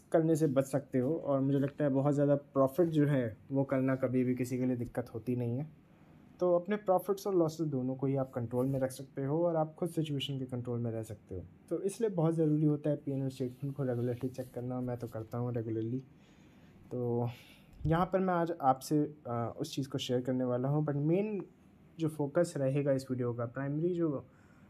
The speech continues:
आ, एम है इस video का, वो ये है कि आपको एक सिचुएशन से अवगत कराना,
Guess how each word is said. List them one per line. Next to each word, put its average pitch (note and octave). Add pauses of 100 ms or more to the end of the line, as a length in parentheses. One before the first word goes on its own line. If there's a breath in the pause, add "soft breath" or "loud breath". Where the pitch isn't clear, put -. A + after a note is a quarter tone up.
(160)
आ, B2+ (200)
एम D#3
है C3
इस B2+
video A2
का, A#2
वो C3
ये D#3+
है E3+
कि E3+
आपको D#3
एक E3+
सिचुएशन D#3+ (500)
से -
अवगत C3
कराना, C#3